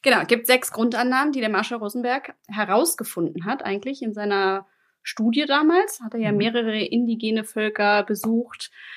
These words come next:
Speaker 1: ähm, und versucht herauszufinden, ab wann Gemeinschaften friedvoll, friedlich miteinander leben, richtig?
Speaker 2: Ja, und was sie dafür brauchen, ne? Oder was
Speaker 1: Mhm.
Speaker 2: der Mensch grundsätzlich mitbringt.
Speaker 1: Mhm.
Speaker 2: Nämlich grundsätzlich bringt er mit, dass er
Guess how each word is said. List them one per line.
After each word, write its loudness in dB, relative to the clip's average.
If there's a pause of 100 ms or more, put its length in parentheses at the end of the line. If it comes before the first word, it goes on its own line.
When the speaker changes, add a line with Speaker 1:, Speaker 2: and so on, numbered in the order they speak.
(180)
Speaker 1:
ähm, 2
und -2
versucht -2
herauszufinden, 0 (380)
ab -4
wann 4
Gemeinschaften 0
friedvoll, -4
friedlich -8 (220)
miteinander -2
leben, -4
richtig? -10
Speaker 2:
Ja, 4
und 4
was 2
sie -4
dafür -2
brauchen, 4
ne? -4 (160)
Oder 4
was 4
Speaker 1:
Mhm. 0
Speaker 2:
der 4
Mensch 2
grundsätzlich -2
mitbringt. 0
Speaker 1:
Mhm. -2
Speaker 2:
Nämlich 4
grundsätzlich 0
bringt 4
er 0
mit, -6
dass -2
er -2